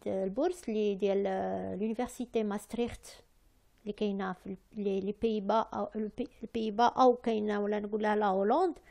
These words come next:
هاد لي، هادو معروف، هاد لي بورس هادو راهم معروفين. و-، وهما واخا أنا درت لا بريزونطاسيون راه كلشي كتبتو أون أونغلي، ولكن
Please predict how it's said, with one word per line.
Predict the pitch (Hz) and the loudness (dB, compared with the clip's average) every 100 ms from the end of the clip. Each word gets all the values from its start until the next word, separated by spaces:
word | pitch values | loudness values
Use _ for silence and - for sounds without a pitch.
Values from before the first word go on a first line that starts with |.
| - - - - | -20 -20 -12 -2
هاد | 254 | 4
لي، | 254 247 226 208 | 6 8 8 6
هادو | 202 202 202 196 | 4 0 -2 -2
معروف، | 185 196 285 254 | -2 0 0 2
هاد | 220 202 | 0 0
لي | 214 | 0
بورس | 220 262 - | 0 -2 -2
هادو | 208 208 | -2 0
راهم | 202 190 196 | -2 -2 -6
معروفين. | 185 190 285 - 220 330 - _ _ _ _ _ - | -6 -4 -4 -4 -4 -4 -10 _ _ _ _ _ -4
و-، | 220 208 208 208 202 208 214 - 226 226 | -2 0 -2 -2 -4 -4 -6 -4 -4 -2
وهما | 247 277 | 2 4
واخا | 269 - 320 | 4 4 0
أنا | 294 285 | 0 2
درت | 269 - | 0 2
لا | 254 240 | 2 2
بريزونطاسيون | - 226 226 247 247 247 220 | 0 -2 0 -2 -2 -2 0
راه | 220 | 0
كلشي | 254 247 - | -2 -10 -12
كتبتو | - 208 - 208 | -12 -12 -4 -2
أون | 208 202 | 0 -2
أونغلي، | 202 220 302 | -2 0 0
ولكن | 220 214 277 | 0 -2 -6